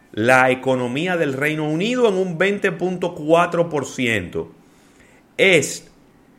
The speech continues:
la peor caída de la economía de cualquier país,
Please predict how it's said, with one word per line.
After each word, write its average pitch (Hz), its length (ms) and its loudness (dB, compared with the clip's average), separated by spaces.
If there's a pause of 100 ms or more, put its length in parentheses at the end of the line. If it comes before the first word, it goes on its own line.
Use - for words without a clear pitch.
(280)
la 151 720 2
peor 170 680 8
caída 165 840 0 (1300)
de 156 300 6
la 151 220 6
economía 151 880 2
de 139 160 2
cualquier 143 840 2
país, 175 760 0